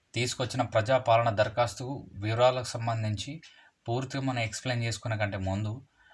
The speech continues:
మన వీడియోను వీలైనంత ఎక్కువ మందికి షేర్ చేయండి, అదేవిధంగా లైక్ చేయండి. సబ్స్క్రైబ్ అయితే ఎవరైతే చేసుకోలేదో వారందరూ సబ్స్క్రైబ్ చేసుకోవాలని మనస్ఫూర్తిగా ఆశిస్తూ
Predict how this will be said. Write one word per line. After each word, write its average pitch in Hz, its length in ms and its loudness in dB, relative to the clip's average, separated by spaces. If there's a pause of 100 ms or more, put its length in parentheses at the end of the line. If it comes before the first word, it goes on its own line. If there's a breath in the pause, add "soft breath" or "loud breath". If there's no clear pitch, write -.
(140)
మన 117 160 6
వీడియోను 131 680 0 (500 soft breath)
వీలైనంత 120 580 -2
ఎక్కువ 117 220 -6
మందికి 123 520 -6 (300 loud breath)
షేర్ 117 440 -2
చేయండి, 123 200 2
అదేవిధంగా 117 400 -2
లైక్ 110 440 2
చేయండి. 123 360 -4 (400 soft breath)
సబ్స్క్రైబ్ 135 640 2
అయితే 127 300 -2
ఎవరైతే 120 360 -4 (120)
చేసుకోలేదో 117 540 -4
వారందరూ 117 500 -2
సబ్స్క్రైబ్ 113 560 -6
చేసుకోవాలని 110 380 -4
మనస్ఫూర్తిగా 107 640 0
ఆశిస్తూ 101 400 -4